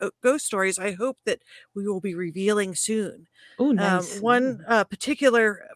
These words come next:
Speaker 1: fan of the show is working up a little, um,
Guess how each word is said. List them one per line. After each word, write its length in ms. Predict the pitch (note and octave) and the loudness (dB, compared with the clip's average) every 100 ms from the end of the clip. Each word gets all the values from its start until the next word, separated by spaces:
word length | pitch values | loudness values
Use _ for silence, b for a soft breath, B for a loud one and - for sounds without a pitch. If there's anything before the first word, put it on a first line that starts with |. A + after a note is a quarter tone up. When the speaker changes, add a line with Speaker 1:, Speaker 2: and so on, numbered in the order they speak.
| - | -2
Speaker 1:
fan 220 | A3+ G#3+ | 0 0
of 120 | F#3 | -2
the 80 | G3 | -6
show 580 | - G#3+ G#3 G3+ G3+ - | -4 2 2 2 -2 -2
is 260 | G3+ G3+ F#3 | -2 -2 -4
working 380 | G3+ G3+ G#3+ | -6 -4 -2
up 160 | G3 G3 - | 0 -2 -4
a 120 | F#3 | -6
little, 480 | F#3 G#3 G#3 F#3+ F3+ B B B B - | -2 0 2 0 -4 B B B B 2
um, 520 | G#3 G3+ F3+ E3+ | 6 6 6 0